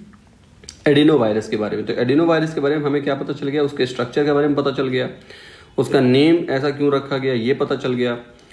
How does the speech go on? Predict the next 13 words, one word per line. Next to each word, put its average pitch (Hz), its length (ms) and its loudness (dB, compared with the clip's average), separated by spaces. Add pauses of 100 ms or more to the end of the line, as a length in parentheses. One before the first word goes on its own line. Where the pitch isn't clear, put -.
(120)
और 135 200 0
ये 190 60 8
पता 190 240 2
चल 175 180 0
गया 180 180 2
कि 185 100 0
उससे 180 800 -2 (140)
क्या-क्या 170 680 0
effect 160 400 -4
होंगे 131 160 0
हमारी 135 260 -2
body 104 300 -2
में, 107 160 -8